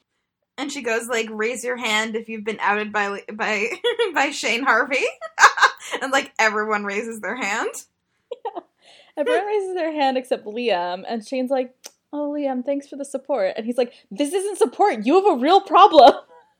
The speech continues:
Speaker 1: I love it when they acknowledge it so much.
Speaker 2: It's so funny. <laughs> Like, how do you get into enough situations <laughs> where you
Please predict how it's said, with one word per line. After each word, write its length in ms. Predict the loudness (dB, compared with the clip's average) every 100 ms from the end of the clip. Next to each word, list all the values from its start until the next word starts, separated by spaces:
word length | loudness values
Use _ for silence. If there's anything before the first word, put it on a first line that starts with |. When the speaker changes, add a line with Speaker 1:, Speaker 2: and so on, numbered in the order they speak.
| 0 4 6 6 8 6 8 8 10 8 10 8 8 0 2 2 2
Speaker 1:
I 80 | 4
love 200 | 4 4
it 80 |
when 160 | 2 0
they 180 | 0 0
acknowledge 460 | 0 0 0 0 -2
it 260 | -4 -4
so 220 | -6 -4
much. 460 | -4 -4 -6 -8 -20 _ _ _ _ _
Speaker 2:
It's 340 | -6 -6 -8
so 260 | -4 -2 -4 -6 -2
funny. 440 | -2 -2 -6 -10 -10 -14 _ _ _ _ _ _ 2
<laughs> 60 | 4 4 6 4 6 0 -2 -8 -14 _ _ _ -12 -8 -6 -6 -4
Like, 160 | -4 -4
how 260 | 0 2 2
do 60 |
you 240 | 2 0 0
get 220 | -2 -2
into 460 | -4 -8 -8 -6 -6
enough 260 | -2 -4
situations 960 | -4 -12 -8 -6 -4 -2 -2 -2 -6 -8 -8
<laughs> 60 |
where 160 | -4 0
you 120 | 0